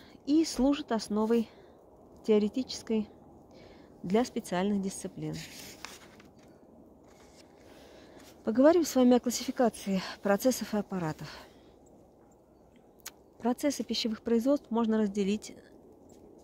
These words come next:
на простые и сложные. Вместе с тем, практически любой реальный процесс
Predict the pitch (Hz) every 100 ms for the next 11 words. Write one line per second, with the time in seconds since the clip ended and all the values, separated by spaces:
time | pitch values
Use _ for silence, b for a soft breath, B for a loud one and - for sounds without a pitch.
0 | - B B B B B B - 233 240
1 | 226 220 - 285 247 - 233 - 170 165
2 | 151 151 151 156 - - - 196 262 277
3 | 233 - 302 254 202 - 254 - - 214
4 | 214 247 - 208 214 208 202 208 214 -
5 | 302 -